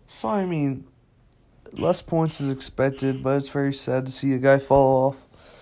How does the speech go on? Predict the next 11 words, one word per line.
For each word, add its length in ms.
He's 240
a 60
great 320
player. 540
Uh, 260
I 60
think 240
Russell 300
Westbrook 380
just 240
shows, 500